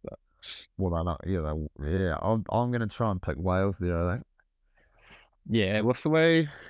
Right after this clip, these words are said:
Speaker 1: they played against, like, Aussie, and I mean, Aussie's not necessarily a team to,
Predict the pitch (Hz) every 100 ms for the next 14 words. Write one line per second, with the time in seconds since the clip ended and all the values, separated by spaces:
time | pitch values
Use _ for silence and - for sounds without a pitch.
0 | - - 120 117 - 127 120 117 110 80
1 | 80 76 - 113 110 113 135 - 107 107
2 | 104 107 107 - - _ _ _ _ _
3 | _ _ - 113 110 104 90 101 - -
4 | 104 104 98 - 101